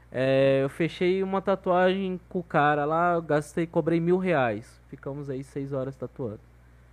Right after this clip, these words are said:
Legal, o cara já sai assim, "Porra, o cara fez uma tatu em mim, seis horas, ganhou meu salário.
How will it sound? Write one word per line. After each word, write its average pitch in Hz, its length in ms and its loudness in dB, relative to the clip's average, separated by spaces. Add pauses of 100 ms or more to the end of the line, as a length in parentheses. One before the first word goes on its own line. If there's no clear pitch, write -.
(340)
Legal, 120 300 -2
o 113 40 -2
cara 139 320 -2
já 147 140 -2
sai 156 260 -4
assim, 139 240 -8 (160)
"Porra, 190 420 -6 (920)
o - 20 -20
cara 139 240 -8
fez 139 280 -8
uma 147 200 -6
tatu 139 420 -6
em 123 100 -4
mim, 151 420 -8 (120)
seis 117 380 -10
horas, 127 400 -4
ganhou 123 340 -4 (180)
meu 139 160 -4
salário. 139 720 -6